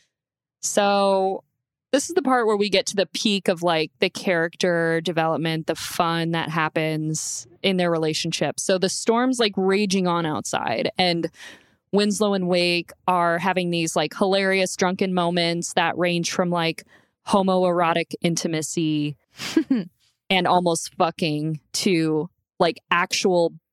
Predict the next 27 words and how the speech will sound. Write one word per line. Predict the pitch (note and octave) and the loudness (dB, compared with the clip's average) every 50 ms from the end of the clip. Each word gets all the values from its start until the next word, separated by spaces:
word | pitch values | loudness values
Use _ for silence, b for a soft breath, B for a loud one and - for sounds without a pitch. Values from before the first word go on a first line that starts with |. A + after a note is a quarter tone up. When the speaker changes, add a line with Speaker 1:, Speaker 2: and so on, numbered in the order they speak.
| _ - | _ 0
Speaker 1:
beating | A3+ G#3 F#3 F#3+ | 2 2 2 0
the | F3+ E3 | 0 -2
shit | - - G3 E3+ | 0 0 0 0
out | E3 D#3+ | 2 0
of | E3 D#3+ | 0 -2
each | D#3+ - - | -2 0 0
other | E3+ D#3 D#3 | 0 0 0
and | D3+ D#3 | 0 -2
almost, | D#3 D#3 D#3 C#3+ - - - | -2 -2 -4 -6 -6 -8 -2
like, | - G3 E3+ F3+ | 0 0 0 2
<laughs> | |
murdering | G3+ A3+ A3 G#3 F#3+ - B3 G#3+ - - - F#3+ - | 0 0 0 0 0 -2 -2 -2 -2 -4 -8 -8 -6
each | - F#3 G3+ - - - | -6 -6 -6 -4 -2 -2
other. | - - - - - | -2 -2 -2 -2 0
Speaker 2:
Just | - D5+ - - - G3 - | 0 0 0 -2 -8 -2 0
guy | A3+ G3 F#3+ G#3 G#3+ G#3+ A3 A#3 - - | 2 2 4 4 2 2 0 -2 0 0
things. | B3 B3+ C#4 D4+ E4+ G4+ A#4 B4 B4+ C5 - - - _ - | 0 0 0 0 -2 -2 -4 -4 -6 -6 -8 -12 -16 _ -2
Speaker 1:
Just | - F#4+ - | -2 -2 0
guy | - A#3 G3+ F3+ | 0 0 0 0
things. | - F3 E3 F#3 A3+ B3+ | 0 -2 -2 -2 -2 -2
Just, | - D#4+ - - - - | -4 -6 -8 -8 -4 -4
you | C#4+ D#4 | -2 0
know. | C4 F#3+ E3 G#3+ - _ _ - | 0 -2 -2 -6 -8 _ _ -2
Speaker 2:
Hurting | - D#4+ D#4+ D#4+ E4+ D#4+ | 0 0 2 2 2 2
each | D#4+ D#4+ D#4 - E4 | 2 0 0 2 0
other's | D4+ C#4 C#4+ C#4 C4+ - - | 0 0 0 -2 -2 -4 -4
feelings | - A3+ A3 A3 A3 A3+ A3+ A3+ A3+ A#3 A3+ | -2 -2 0 0 0 0 0 -2 -2 -2 -4